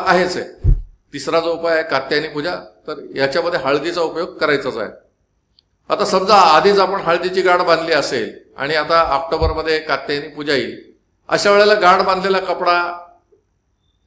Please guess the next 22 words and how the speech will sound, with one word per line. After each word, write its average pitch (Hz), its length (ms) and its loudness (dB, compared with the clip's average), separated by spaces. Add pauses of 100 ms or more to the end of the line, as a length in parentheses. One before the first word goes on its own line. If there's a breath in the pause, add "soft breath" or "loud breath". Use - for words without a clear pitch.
तिथे 147 160 -4
न्यावा, 147 360 0 (1800)
कात्यायनीची 175 420 -4
पूजा 160 240 -2
करावी, 135 340 -2
पुन्हा - 520 -4
गाठ 180 200 4
बांधावी 160 440 0
आणि 151 280 -10
उप-, - 560 -12
उशाशी 135 360 -6
ठेवावा. 127 500 -6 (1300)
ज्या 202 520 6
विवाह 175 640 2 (220)
वधूचे 170 600 -2
किंवा 160 420 -4
वराचे 156 500 0
वय 151 180 -4
पंचवीस 147 460 -8
पेक्षा 170 240 -10
जास्त 151 400 -2
नाही 120 200 -2